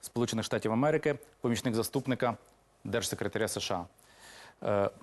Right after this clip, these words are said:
пане Меллі, я вам вдячний за те, що ви знайшли час, е, для того, щоб прийти в нашу студію сюди. Е,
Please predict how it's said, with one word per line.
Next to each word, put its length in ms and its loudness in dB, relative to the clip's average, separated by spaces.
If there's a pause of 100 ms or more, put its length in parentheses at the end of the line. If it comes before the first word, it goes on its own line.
(300)
пане 200 2
Меллі, 300 4
я 100 4
вам 140 4
вдячний 400 0
за 100 -2
те, 120 2
що 160 -2
ви 100 2
знайшли 320 -2
час, 440 0 (460)
е, 40 -8 (240)
для 160 0
того, 200 0
щоб 180 -4
прийти 240 -2
в 160 -2
нашу 240 -2
студію 320 -4
сюди. 320 -2 (720)
Е, 300 2